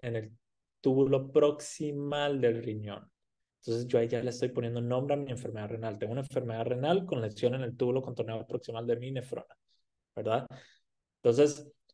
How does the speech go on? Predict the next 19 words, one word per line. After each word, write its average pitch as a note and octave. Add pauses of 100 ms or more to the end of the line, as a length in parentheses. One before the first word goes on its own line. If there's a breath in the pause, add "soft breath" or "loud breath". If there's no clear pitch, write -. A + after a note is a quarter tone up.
(100)
¿por -
qué? G#3
Porque -
la G#2
gluco-, G#2+
la A2+
glucosa A2+
tiene A2+
libre C3
paso F3
por F#3+
el F#3+
glomérulo. G#3+
¿Por -
qué? D3+
Porque -
es G#2
una A#2
molécula C#3